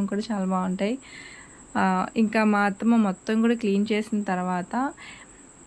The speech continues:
మా అత్తమ్మ వెనక బెంచి ఉంది కదా, అక్కడైతే నీట్‌గా మొత్తం పరిచేశారు. చూసారా ఎంత బాగా నీట్‌గా పెట్టున్నారో? చూడండి ఎంత బాగున్నాయో కదా. కింద ఆ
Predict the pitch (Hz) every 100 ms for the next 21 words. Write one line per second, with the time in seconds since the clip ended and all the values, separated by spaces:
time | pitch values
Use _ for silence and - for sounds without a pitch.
0 | - 233 233 233 269 269 240 226 240 214
1 | 208 202 220 208 196 190 196 294 339 -
2 | 233 233 220 247 254 226 208 202 247 254
3 | 240 226 220 - - - 302 339 247 214
4 | 202 220 233 226 208 226 339 302 - 262
5 | 254 262 240 247 226 226 226 240 240 220
6 | 208 220 233 226 214 214 226 233 220 208
7 | 220 208 196 196 269 381 - - - -
8 | - - - - - 208 214 247 220 208
9 | 208 202 196 196 196 190 185 190 254 302
10 | - 320 349 349 349 370 330 254 -